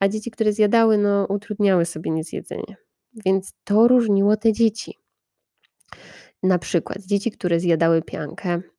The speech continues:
brały ją do rąk, wąchały, przykładały do ust, brały na chwilę do buzi, po czym wyjmowały. No, no wiadomo, czuły jej zapach, trzymały ją w rękach, widziały ją, y, nawet w buzi ją trzymały, no to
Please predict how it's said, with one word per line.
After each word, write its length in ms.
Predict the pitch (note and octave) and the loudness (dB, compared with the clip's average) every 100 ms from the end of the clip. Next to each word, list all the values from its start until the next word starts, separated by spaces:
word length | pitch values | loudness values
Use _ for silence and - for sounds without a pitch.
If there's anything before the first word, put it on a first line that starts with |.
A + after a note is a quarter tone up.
| - - - _ - | -20 -20 -20 _ -8
brały 420 | G#3 C#4 C#4 A#3+ | 2 4 6 6
ją 260 | G#3 F#3+ F3 | 6 4 2
do 120 | E3 | 2
rąk, 520 | E3 D#3+ D#3+ D#3 D#3 | 2 0 -2 -4 -6
wąchały, 960 | F#3 A3+ A#3 - - F3+ E3+ E3 D#3+ D#3+ | -2 0 0 -4 -6 -4 -2 -2 -2 -4
przykładały 580 | - G3 G3 F#3 F#3 F3+ | -6 -4 -2 2 2 2
do 160 | F3+ | 0
ust, 640 | - F3+ F3 D#3+ D#3 - - | -2 -2 -2 -2 -2 -6 -2
brały 240 | G3 G3 | 0 2
na 100 | F#3+ | 0
chwilę 320 | F3+ - F#3 | -2 -2 0
do 120 | F3+ | 0
buzi, 400 | F3+ F3+ F3 F#3 | -2 -2 -2 -4
po 100 | G3+ | -6
czym 200 | F#3+ F#3+ | -6 -4
wyjmowały. 960 | F#3 F#3 F#3 F3+ F3 E3 E3 E3 E3 D#3+ - - - - | -2 -2 -2 -2 -2 -2 0 0 0 -2 -8 -20 -20 -2
No, 100 | B3 B3 | 0 2
no 140 | A#3 | 0
wiadomo, 340 | B3 A3 F3+ E3+ | 4 4 4 0
czuły 260 | - A3+ | 2 4
jej 160 | G3+ F3+ | 4 2
zapach, 520 | F#3 G3+ G3+ F#3+ F#3 | 2 0 2 0 -2
trzymały 340 | - G3 F3+ E3+ | -4 -2 0 0
ją 220 | E3 E3 | 0 -2
w 40 | |
rękach, 420 | F#3 F#3+ F#3+ F#3+ | -2 -2 -2 -4
widziały 520 | F3+ F3 - F#3+ F#3+ F#3 | -6 -8 -2 2 2 2
ją, 380 | F3+ F3+ F3+ F3 - - - _ - | 2 0 -2 -4 -12 -20 -20 _ -8
y, 80 | F3 | -4
nawet 300 | F3 E3 D#3+ | -2 -2 -6
w 100 | - | 0
buzi 260 | G#3+ A3 | 2 4
ją 180 | G#3+ G3+ | 4 2
trzymały, 400 | G3 - G3 F#3 | 0 -4 -2 -2
no 120 | G3 | -4
to 140 | G3+ | -2